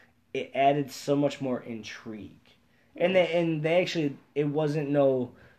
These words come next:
Speaker 1: you know, B-list actors. They actually had really good actors.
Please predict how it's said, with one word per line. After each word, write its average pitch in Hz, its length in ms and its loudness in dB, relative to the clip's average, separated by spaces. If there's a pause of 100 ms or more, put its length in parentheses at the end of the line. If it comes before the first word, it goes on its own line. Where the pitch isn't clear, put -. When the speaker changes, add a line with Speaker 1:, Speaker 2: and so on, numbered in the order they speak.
(140)
Speaker 1:
you 123 80 -10
know, 113 340 -2
B-list 131 720 -4
actors. 131 460 -2
They 123 100 -4
actually 135 280 -4
had 135 240 0 (300)
really 123 360 -2
good 104 380 -8
actors. 151 600 -8